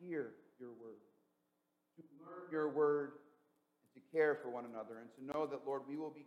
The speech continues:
cared by those you have cared for, by those you have placed around. We ask you, God, that as we face this world of sin and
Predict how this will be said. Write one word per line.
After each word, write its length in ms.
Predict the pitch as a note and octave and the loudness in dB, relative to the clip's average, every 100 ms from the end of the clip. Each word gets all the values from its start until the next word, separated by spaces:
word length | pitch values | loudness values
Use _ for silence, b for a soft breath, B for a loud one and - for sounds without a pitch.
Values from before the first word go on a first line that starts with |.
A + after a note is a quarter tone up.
| - | -6
cared 260 | B2+ C3 | -4 -4
by 120 | B2+ A#2+ | -4 -4
those 260 | A#2+ A#2+ A#2+ | -4 -6 -10
you 60 | B2 | -20
have 80 | _ _ _ _ | _ _ _ _
cared 220 | D3+ D3 D3 | 0 0 -2
for, 100 | B2+ | -4
by 160 | A#2 | -2
those 220 | A2+ A#2 A#2 | -2 -4 -4
you 80 | A2+ | -14
have 180 | A2 _ | -20 _
placed 240 | G#2 G2+ | -20 -20
around. 240 | G2+ F#2+ _ _ _ _ _ _ _ _ _ _ _ _ _ | -20 _ _ _ _ _ _ _ _ _ _ _ _ _ _
We 160 | C#3+ D3 | -14 -2
ask 180 | E3 - | -2 -2
you, 80 | C3 B2+ | -8 0
God, 220 | A#2+ B2 | 0 0
that 80 | B2+ | -4
as 160 | B2 | -6
we 80 | - - | -14 0
face 260 | D3+ D#3+ D#3 | 2 2 -4
this 160 | D#3 - | -12 -2
world 300 | C#3+ C#3+ C#3 | 2 2 2
of 80 | B2 - | -8 -10
sin 160 | D3+ | -8
and 120 | D3+ | -8